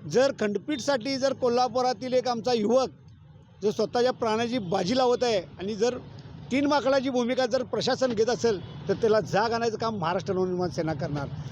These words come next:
जोपर्यंत खंडपीठ कोल्हापूर शहरात होत नाही,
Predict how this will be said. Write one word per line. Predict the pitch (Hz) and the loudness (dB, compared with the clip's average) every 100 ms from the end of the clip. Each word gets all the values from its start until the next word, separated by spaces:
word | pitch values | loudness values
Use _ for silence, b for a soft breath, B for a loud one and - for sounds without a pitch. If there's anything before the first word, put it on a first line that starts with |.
| B 123 | B 2
जोपर्यंत | 220 302 294 294 294 262 | 6 6 4 2 0 -2
खंडपीठ | 233 220 269 254 | -4 -4 -6 -6
कोल्हापूर | 240 226 233 220 226 | 0 2 0 -2 -2
शहरात | 214 202 214 - - B B - - | 0 0 0 -4 -12 B B -8 2
होत | 247 277 - | 2 2 0
नाही, | 208 160 | -2 -2